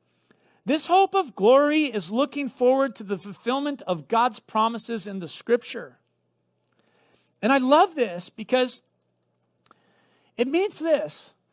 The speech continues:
I don't have to imitate Jesus. In this sense, let me try to explain that.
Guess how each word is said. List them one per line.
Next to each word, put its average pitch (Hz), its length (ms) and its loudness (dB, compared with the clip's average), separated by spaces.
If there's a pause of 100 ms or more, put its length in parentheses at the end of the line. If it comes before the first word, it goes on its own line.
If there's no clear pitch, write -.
(600)
I 240 80 0
don't 359 140 4
have 392 220 4
to 440 260 0
imitate 240 760 0 (260)
Jesus. 165 800 -10 (1160)
In 240 140 0
this 285 160 -2
sense, 220 380 -6
let 226 100 -6
me 262 80 -8
try 254 180 -4
to 226 60 -2
explain 196 460 -8
that. 160 260 -8